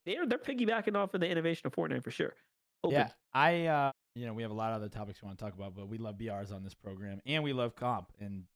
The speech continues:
Speaker 2: comp B Rs are the culmination. So I wanna say I love both y'all's, um, uh, and the thing that I would add to it, I would take both those things, a real ranked mode, something that has real stakes, an ever ach-,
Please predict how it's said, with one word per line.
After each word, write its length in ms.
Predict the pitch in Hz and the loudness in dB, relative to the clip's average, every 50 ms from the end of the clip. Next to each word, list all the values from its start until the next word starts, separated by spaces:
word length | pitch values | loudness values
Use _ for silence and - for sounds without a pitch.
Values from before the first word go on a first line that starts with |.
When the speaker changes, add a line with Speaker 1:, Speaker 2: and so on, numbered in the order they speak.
| _ - | _ -8
Speaker 2:
comp 200 | 131 123 123 113 117 | -4 -4 -4 -2 -2
B 100 | 120 117 | -2 0
Rs 240 | 110 107 107 - | 0 -2 -4 -4
are 220 | 117 110 107 104 92 - _ _ _ - | -4 -4 -4 -4 -8 -10 _ _ _ -10
the 100 | 120 95 _ _ _ _ _ _ - - | -10 -10 _ _ _ _ _ _ -12 -4
culmination. 640 | - 135 123 120 117 117 123 131 - - 110 95 90 - | -2 0 0 0 0 0 0 -2 -4 -8 -10 -10 -12 -4
So 320 | - 143 131 120 101 - - _ | 0 2 2 2 2 -4 -4 _
I 140 | - 131 190 | 6 6 8
wanna 200 | 220 247 233 220 | 8 6 2 0
say 260 | 156 - 180 160 147 - | 2 2 2 2 2 2
I 120 | 101 120 143 | 2 0 2
love 220 | 156 170 160 135 | 2 2 2 2
both 240 | 143 143 143 - - | 2 0 0 0 0
y'all's, 360 | 127 120 120 120 120 - - _ _ _ _ _ _ - | 0 0 0 0 -2 -6 -12 _ _ _ _ _ _ -4
um, 420 | 120 117 117 117 113 110 104 104 107 | 0 0 2 2 0 0 -2 -2 -2
uh, 320 | 107 107 104 101 95 87 - _ - | -2 -2 -2 -4 -6 -8 -12 _ -6
and 380 | 120 123 120 117 113 110 101 | -4 -4 -2 -2 -4 -6 -6
the 80 | 107 117 | -8 -8
thing 220 | - - 139 143 | -6 -4 -2 -2
that 120 | 143 135 131 | 0 2 2
I 100 | 127 123 | 4 4
would 100 | 123 117 | 4 4
add 280 | 117 120 123 127 - - | 2 2 0 -2 -4 -6
to 160 | - 120 107 | -8 -8 -6
it, 180 | 101 101 - - _ _ _ _ _ _ - 101 | -6 -8 -10 -14 _ _ _ _ _ _ -12 -10
I 40 | |
would 140 | 104 110 104 | -8 -8 -6
take 200 | - 127 123 104 | -4 -6 -4 -2
both 180 | 123 120 113 - | -2 -4 -4 -4
those 140 | 123 110 - | -6 -8 -6
things, 180 | 113 107 101 | -6 -8 -8
a 40 | 104 | -6
real 240 | 98 110 127 143 143 | -4 -2 0 0 0
ranked 300 | 139 127 127 120 - 120 | 0 -2 -2 -4 -6 -4
mode, 300 | 120 120 117 117 113 110 _ - | -2 -2 -2 -2 -4 -6 _ -8
something 180 | - 120 - 117 | -8 -8 -6 -6
that 100 | 110 98 | -6 -4
has 180 | 113 113 98 | -4 -4 -4
real 200 | 98 107 117 120 | -4 -4 -2 -2
stakes, 540 | 120 - - 127 120 117 135 143 - - - _ _ _ - | -4 -4 -4 -4 -2 -2 -4 -6 -8 -18 -20 _ _ _ -12
an 120 | 113 104 - - | -12 -8 -4 0
ever 300 | 120 143 143 165 165 151 | 2 2 4 6 6 4
ach-, 200 | 143 - - | 4 2 -4